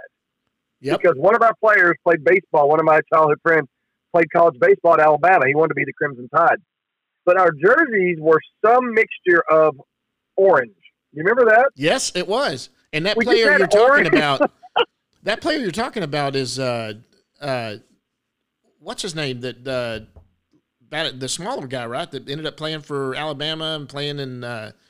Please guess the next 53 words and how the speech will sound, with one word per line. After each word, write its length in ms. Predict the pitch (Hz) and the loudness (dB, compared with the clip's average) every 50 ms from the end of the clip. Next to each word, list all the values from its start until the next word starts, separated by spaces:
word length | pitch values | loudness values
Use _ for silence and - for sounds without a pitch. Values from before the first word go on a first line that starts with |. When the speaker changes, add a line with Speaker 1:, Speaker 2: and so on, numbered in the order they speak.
| _ - | _ 0
Speaker 2:
Yeah. 320 | - 269 320 349 302 - - - _ _ _ _ _ _ _ _ _ | 2 4 4 2 2 0 -2 -4 _ _ _ _ _ _ _ _ _
Yeah, 140 | 208 214 185 | 2 2 2
his 100 | 170 160 | 4 4
name 180 | 214 233 226 | 2 4 2
is 60 | 202 160 _ - | 2 -2 _ 0
Kurt 200 | 208 220 220 _ | 0 0 0 _
Pruitt, 340 | _ 220 220 220 196 156 127 123 | _ 2 4 6 6 4 4 2
and 80 | 131 | 0
he 80 | 151 160 | 0 -2
Speaker 1:
Kurt 160 | - - 311 | -2 0 2
Speaker 2:
played 80 | 349 339 | 4 4
with 80 | - | 2
the 60 | 285 330 | 2 0
Speaker 1:
Pruitt, 120 | 330 294 202 | 0 2 4
Speaker 2:
Stars 180 | 160 175 190 285 | 4 6 4 4
Speaker 1:
yeah. 60 | 277 | 2
Speaker 2:
Duncanville. 440 | - - 160 _ _ 135 135 143 147 151 | 0 -2 -2 _ _ -2 -2 -2 -2 -2
He 100 | 156 _ _ _ _ _ _ _ _ _ _ | -6 _ _ _ _ _ _ _ _ _ _
played, 140 | 160 160 165 165 160 | -6 -6 -4 -4 0
yeah, 300 | 180 208 277 302 - 151 170 | 2 2 4 4 4 4 4
oh, 140 | 220 233 - _ 147 131 | 4 2 0 _ -2 0
absolutely. 600 | 135 156 202 _ - - 214 277 403 - - - - | 0 0 0 _ -12 -6 -2 -2 -2 -2 -4 -12 -20
Of 500 | _ _ _ _ _ _ _ _ _ - | _ _ _ _ _ _ _ _ _ -2
course, 140 | 214 185 _ | -2 -2 _
he, 160 | 240 254 233 _ | -4 -6 -4 _
you 100 | 208 185 | 0 2
know, 160 | 151 131 131 | 2 4 4
he 220 | 147 175 190 170 _ _ | 2 2 0 -2 _ _
hit 160 | - 151 143 _ | -6 -6 -6 _
the 80 | 123 | -4
ball 220 | 113 139 135 143 143 | -2 0 2 2 2
over 100 | 131 135 | 2 -2
the 80 | 135 - - | -4 -4 -4
fence 140 | 151 147 135 - 139 | -6 -6 -2 -4 -2
every 160 | 135 127 123 _ - | -2 -2 -6 _ -2
pitch 180 | 170 180 160 _ | -2 -2 -2 _
and 120 | 113 113 _ | -20 -18 _
slow 140 | - 123 123 | -4 -4 -2
pitch 160 | _ 127 - _ - | _ -6 -10 _ 0
softball. 280 | 143 147 147 - 123 110 | 0 2 2 0 0 0
But 140 | 135 156 | 2 2
we 80 | 190 233 214 _ - | 2 2 0 _ 2
played 360 | 208 196 185 190 190 185 175 160 _ _ _ _ _ | 4 4 4 4 4 2 0 -2 _ _ _ _ _
Speaker 1:
Yep. 260 | - 135 - - - - | -4 -4 -4 -4 -4 -4
Speaker 2:
in 60 | 139 | -2
Lakeside 520 | 139 139 160 190 180 _ - 208 190 185 170 _ _ | 0 2 2 2 2 _ 0 2 2 2 0 _ _
Park 280 | 170 156 151 151 151 - | 2 2 4 2 2 -2
in 140 | 151 135 | -10 -4
Duncanville, 500 | 135 139 131 _ - 123 117 120 120 120 123 | -4 -4 -4 _ -10 -10 -8 -6 -6 -6 -4
which 100 | 127 147 | -4 -4
Speaker 1:
Yep. 100 | - 131 | -4 -4
Speaker 2:
is 100 | 117 113 | -8 -10
a, 100 | 120 | -12